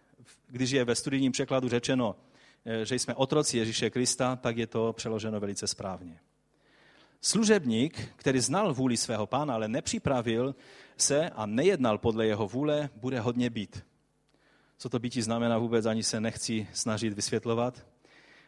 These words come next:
protože je to hodně na dlouho, abychom si, abychom pochopili, o čem, o čem je tady řeč. Jedná se mi dneska o to, že prostě se to pánu nelíbí a bude z-, budou z toho konsekvence, eh, nějaké důsledky.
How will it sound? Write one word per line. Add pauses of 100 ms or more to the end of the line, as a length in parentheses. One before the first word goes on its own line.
(280)
protože (480)
je
to
hodně
na
dlouho, (120)
abychom
si,
abychom
pochopili,
o
čem,
o
čem
je
tady
řeč. (580)
Jedná
se
mi
dneska
o
to,
že
prostě
se
to
pánu
nelíbí
a
bude
z-,
budou
z
toho (340)
konsekvence,
eh, (240)
nějaké
důsledky.